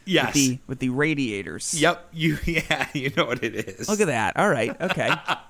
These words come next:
Speaker 2: I, at le-,
Speaker 1: Nothing you can do
Speaker 2: it
Speaker 1: about
Speaker 2: makes
Speaker 1: that
Speaker 2: it better
Speaker 1: noise.
Speaker 2: when I at least know what it is.
Speaker 1: Right?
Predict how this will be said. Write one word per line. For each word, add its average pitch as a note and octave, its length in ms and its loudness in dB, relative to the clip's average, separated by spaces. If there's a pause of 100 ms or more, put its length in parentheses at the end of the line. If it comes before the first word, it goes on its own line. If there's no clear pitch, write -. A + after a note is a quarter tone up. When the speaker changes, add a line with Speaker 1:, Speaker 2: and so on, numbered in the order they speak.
(760)
Speaker 2:
I, C#3+ 180 2
at F#3 140 2
le-, D3 80 0
Speaker 1:
Nothing F3 320 2
you D3 80 0
can D3 140 -2
do F3+ 80 2
Speaker 2:
it G#3+ 60 6
Speaker 1:
about B3 60 4
Speaker 2:
makes D4+ 260 4
Speaker 1:
that A#3+ 100 -2
Speaker 2:
it - 20 -2
better B3 200 4
Speaker 1:
noise. G#3+ 80 2
Speaker 2:
when F3 80 2
I F3 80 2
at D#3+ 100 0
least F#3 180 0
know F3+ 140 6
what E3+ 160 6
it C#3+ 100 4
is. A3+ 560 4
Speaker 1:
Right? C#3 500 2